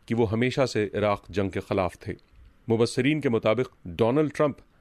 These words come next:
وفاداری کو بہت اہمیت دیتے ہیں اور اپنی انتظامیہ میں وہ اپنے وفادار لوگوں کو اہم عہدوں پر رکھ سکتے ہیں۔ ٹرمپ انتظامیہ کی ٹیم تشکیل دینے کے لیے بنائی گئی ٹیم میں سے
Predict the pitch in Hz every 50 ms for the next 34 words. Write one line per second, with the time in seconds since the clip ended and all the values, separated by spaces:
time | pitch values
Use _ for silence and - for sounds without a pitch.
0 | _ - 98 95 107 - 135 120 107 104 107 117 147 170 - 147 110 92 104 110
1 | 135 - - 107 101 110 127 147 135 95 98 95 95 - 135 135 139 156 170 160
2 | - - 120 117 117 - 139 131 117 95 101 90 104 98 107 123 147 151 139 123
3 | 107 90 107 - 110 - - 107 101 85 92 90 107 107 104 123 143 139 113 101
4 | 98 104 123 131 127 117 113 - - - 110 117 135 117 - 104 104 95 113 107
5 | - 101 85 95 107 - - - - - - 101 90 85 90 80 - - - -
6 | - - - _ _ - - 139 143 139 139 117 117 110 113 113 127 147 160 156
7 | 139 143 110 _ - 120 139 151 143 - 117 - - - 143 147 131 123 120 135
8 | 143 131 139 131 131 139 135 104 107 107 110 120 123 110 120 120 120 117 - -
9 | 117 135 147 143 127 120 117 -